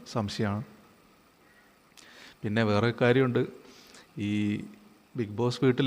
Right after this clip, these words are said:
ഇപ്പോൾ ഉള്ള മത്സരാർത്ഥികൾ ഉണ്ടാക്കിയ, ഉണ്ടാക്കുന്ന ആ ഒരു കണ്ടന്റ്, അതുകൊണ്ടുള്ള റേറ്റിംഗ് ചിലപ്പം ബിഗ് ബോസിൻ്റെ ഈ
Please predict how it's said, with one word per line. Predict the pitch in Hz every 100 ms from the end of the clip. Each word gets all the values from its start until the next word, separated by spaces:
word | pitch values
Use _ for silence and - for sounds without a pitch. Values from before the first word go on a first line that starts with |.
| 131
ഇപ്പോൾ | 139 127
ഉള്ള | 131 123
മത്സരാർത്ഥികൾ | 113 127 131 117 139 127 131 - - - - - 135
ഉണ്ടാക്കിയ, | 123 123 123 127 127 - - - - 160
ഉണ്ടാക്കുന്ന | 127 127 139 127 127 156 - - - - - - - - - 139
ആ | 139
ഒരു | 131 127
കണ്ടന്റ്, | 131 120 127 123 147 - - - - - - _ _ _ _ - 110
അതുകൊണ്ടുള്ള | 110 117 143 139 135 139 - - - - 135
റേറ്റിംഗ് | 123 120 120 135 131 135 -
ചിലപ്പം | 117 127 156 196 - - 131
ബിഗ് | 113 117
ബോസിൻ്റെ | 120 - 123 127
ഈ | 131